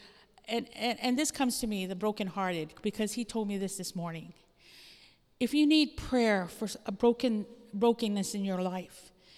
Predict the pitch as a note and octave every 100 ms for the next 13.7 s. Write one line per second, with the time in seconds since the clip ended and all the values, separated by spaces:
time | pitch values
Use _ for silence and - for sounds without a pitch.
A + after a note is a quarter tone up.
0 | - - B3+ - D4+ E4 D4+ C#4 C4+ C4+
1 | A#3+ A3 G#3 G3 - - - _ _ _
2 | _ _ _ - C4+ C4 G3 A#3+ A#3+ -
3 | - A#3+ A3 F#3 G3 F#3+ - A3 G#3 G3+
4 | F3 E3 - - - _ _ _ _ _
5 | _ _ _ _ _ _ _ - - -
6 | C4+ B3 B3 - G#3+ G#3 B3 C#4 - D4+
7 | D4+ - - - - _ - _ _ _
8 | _ - - A3+ B3+ G#3 C4 B3 C4+ C#4
9 | C4 C4 B3+ A#3+ A3 - - C4+ C4+ C#4
10 | C#4+ C4+ - - - B3+ B3+ G#3 B3+ B3+
11 | D4 C4 A3+ B3 - - _ _ _ _
12 | _ _ _ _ _ _ _ _ _ _
13 | _ _ _ B3+ B3 A#3+ B3